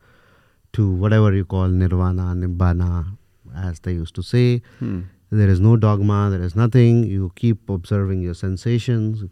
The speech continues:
Speaker 1: keep observing your
Speaker 2: Breath.
Speaker 1: breath, and just being in equanimity, being a witness. This is what it is. And then I came back to New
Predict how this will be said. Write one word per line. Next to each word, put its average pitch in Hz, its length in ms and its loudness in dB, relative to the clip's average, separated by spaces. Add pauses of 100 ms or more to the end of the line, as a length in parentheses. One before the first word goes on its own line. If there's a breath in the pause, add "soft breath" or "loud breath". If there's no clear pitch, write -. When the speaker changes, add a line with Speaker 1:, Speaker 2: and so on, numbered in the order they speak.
Speaker 1:
keep 98 240 -6
observing 90 480 -4 (340)
your 113 140 -12
Speaker 2:
Breath. 87 180 -2 (140)
Speaker 1:
breath, 135 320 2 (840 soft breath)
and 104 360 2 (420)
just 107 180 0 (220)
being 101 140 -2 (340)
in 101 100 0 (100)
equanimity, 131 680 4 (320)
being 101 200 2
a 87 120 -6
witness. 151 500 0 (1500)
This 98 140 -8 (100)
is 95 180 -12 (360)
what 90 280 -6
it - 160 -18
is. - 80 -16 (1800)
And 101 100 2
then 101 220 0
I - 0 -
came 92 320 -4
back 85 140 -10
to 92 80 -6 (100)
New 80 40 -8